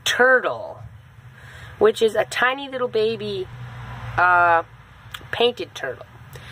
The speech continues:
kill and eat. I don't know where it just went to. It's over here. Um, there it is. Aha, I see that. Oh, no, he hopped away. Where is he?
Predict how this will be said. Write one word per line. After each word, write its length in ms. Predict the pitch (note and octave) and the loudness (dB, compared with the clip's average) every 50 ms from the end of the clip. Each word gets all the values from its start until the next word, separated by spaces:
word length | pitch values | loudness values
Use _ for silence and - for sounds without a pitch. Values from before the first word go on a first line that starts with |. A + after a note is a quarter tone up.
| - - - - - - - - - | -16 -16 -14 -14 -14 -14 -14 -14 -10
kill 680 | - - - - D4 C4+ A3+ F3+ D3+ C#3 C3 C3+ - - - - - - _ - - - - - - - - - - - - - - - - - - | -8 -6 -4 -2 0 0 0 -2 -2 -8 -10 -14 -18 -20 -20 -20 -20 -20 _ -20 -20 -20 -20 -20 -20 -20 -20 -20 -20 -20 -20 -20 -20 -20 -10 -2 0
and 260 | G3 A#3 B3 B3+ - _ _ - | 2 2 2 0 -2 _ _ -4
eat. 320 | - D4+ C4+ A3+ F#3+ E3+ - - - - - - - - - - - - - - - - - - - - - - - - - - - - | -2 -2 -2 -2 -4 -8 -14 -18 -16 -16 -16 -16 -16 -20 -20 -20 -20 -20 -20 -20 -20 -20 -18 -18 -18 -18 -18 -18 -18 -18 -18 -14 -6 -4
I 60 | F#3+ | -2
don't 100 | G3+ G3 | 0 2
know 120 | G3+ G3 | 2 4
where 100 | G3 F#3+ | 2 2
it 60 | F#3 | 0
just 140 | - G3 - | -2 -8 -2
went 200 | - F#3+ F3+ E3 | -2 -2 -2 -2
to. 100 | - - | -8 -12
It's 160 | D3 C#3+ C3+ | -12 -8 -6
over 160 | F3 F3 F3 F3+ | -4 -4 -2 -2
here. 260 | F3+ E3+ C#3+ - - - - - | -2 -4 -4 -6 -10 -4 2 4
Um, 560 | E3+ F3 E3+ E3+ E3+ E3 D#3+ D#3+ D#3+ D#3+ D#3 - - - - - - - - - - - - - - - - - - - - - - - - | 6 6 8 8 8 8 6 4 0 -6 -12 -18 -20 -20 -20 -20 -20 -20 -20 -20 -18 -16 -14 -14 -14 -14 -14 -16 -16 -18 -18 -20 -14 -4 2
there 220 | - A#3+ A#3 G3+ | 2 4 4 2
it 100 | F3 D3 C#3 C3+ | 0 -4 -12 -14
is. 140 | - - - | -14 -16 -10
Aha, 680 | - D3 C#3+ C#3+ C#3+ D#3+ F3 F3 D#3 C#3 - - - D3 | -4 -4 -2 0 2 4 6 6 6 4 0 -4 -8 -8
I 100 | D#3 D#3+ | -8 -8
see 400 | D#3+ - - - F3+ F#3 F3+ F3 | -8 -12 -12 -12 -12 -12 -12 -12
that. 380 | D#3+ D#3 C#3 C3+ - - - E3 | -12 -10 -10 -10 -10 -6 0 2
Oh, 160 | G3+ A#3+ C#4+ | 4 6 6
no, 100 | C#4+ D4+ D4 | 8 6 6
he 80 | C4 | 4
hopped 220 | A#3 B3 B3 - - | 2 -4 -4 -4 -4
away. 280 | A#3 B3 B3 A3+ G3 - - - - - | -2 0 0 0 -2 -4 -8 -14 -14 -10
Where 380 | F#3 F3 E3+ E3 E3+ F3 F3 F3 | -8 -6 -4 -2 0 0 0 0
is 200 | E3+ E3 D#3 D3+ | 0 -2 -2 -2
he? 180 | D3+ C#3+ C#3 | -2 -4 -4